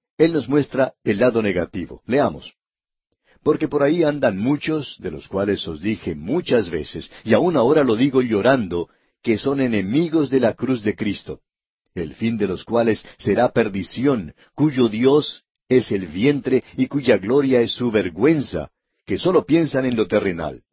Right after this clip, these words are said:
Creemos que eso es probablemente la condenación más severa que usted puede encontrar en cuanto a aquellos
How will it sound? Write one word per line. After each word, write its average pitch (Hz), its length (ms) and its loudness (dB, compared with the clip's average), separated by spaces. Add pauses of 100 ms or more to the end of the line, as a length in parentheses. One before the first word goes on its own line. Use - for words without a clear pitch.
(1200)
Creemos 147 520 -2
que 110 180 -2
eso 120 160 -4
es 113 80 -6
probablemente 104 640 -2
la 95 140 -2
condenación 90 760 -6
más 123 260 0
severa 107 520 0
que 95 120 -10
usted - 180 -2
puede 117 180 2
encontrar 104 480 -2
en 110 100 -4
cuanto 101 300 -4
a 87 40 -2
aquellos 123 440 -2